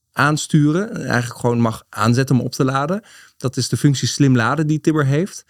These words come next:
Ehm, of dat hoort bij de functie slim laden. En Tibber bepaalt dus wanneer die een kwartiertje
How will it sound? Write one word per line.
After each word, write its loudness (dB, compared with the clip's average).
Ehm, 2
of -2
dat 2
hoort 4
bij 4
de 0
functie -2
slim 2
laden. 0
En 0
Tibber 0
bepaalt 0
dus -2
wanneer 4
die 0
een -2
kwartiertje 0